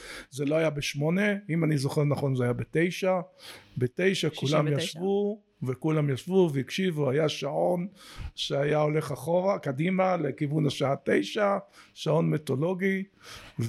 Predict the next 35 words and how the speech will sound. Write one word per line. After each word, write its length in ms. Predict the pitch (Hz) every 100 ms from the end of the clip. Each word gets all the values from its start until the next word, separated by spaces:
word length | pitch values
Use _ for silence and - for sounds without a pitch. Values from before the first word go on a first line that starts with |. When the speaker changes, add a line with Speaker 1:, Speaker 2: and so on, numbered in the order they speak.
| 110
Speaker 1:
ושם, 840 | 170 180 196 - - 165 170 165 151
אה, 220 | 143 135
היה 220 | 143 143
ערוץ 400 | 139 139 147 147
החדשות, 720 | 139 135 123 - 180 185 180
באמת 600 | 180 135 131 156 180 156
הקפידו 500 | 135 - - 175 147
על 100 | 139
רמה 260 | 131 135 151
מאוד 560 | 147 135 139 - 196 185
גבוהה. 440 | 151 180 175 180 180
Speaker 2:
נתון 200 | 370 247
לדיון. 300 | 170 156 170 240 349
Speaker 1:
אה, 300 | 147 156 - -
בסדר, 580 | 339 - - 185 - 240
זה 120 | 302 151
נתון 360 | 151 180 185
לאותם 420 | 156 143 - 180
שנים, 420 | 175 160 165 160 143
זה 100 | 139
היה 160 | 139
באמת 460 | 139 135 131 165 170
רמה 240 | 156 156
גבוהה. 400 | 143 139 143 147 139 - -
Speaker 2:
כאילו 220 | 220 226
Speaker 1:
כל 60 | 233
הטלוויזיה, 840 | 226 226 214 165 226 233 196 170
אני 120 | 165
חושב 220 | 160 160
שעל 200 | 180 180
ערוץ 280 | 160 165 160
אחד 320 | 160 - 180 147 - - - -
הם 160 | 156 151
דיברו 360 | 147 139 202
בשפה, 640 | 165 160 - 143 - 190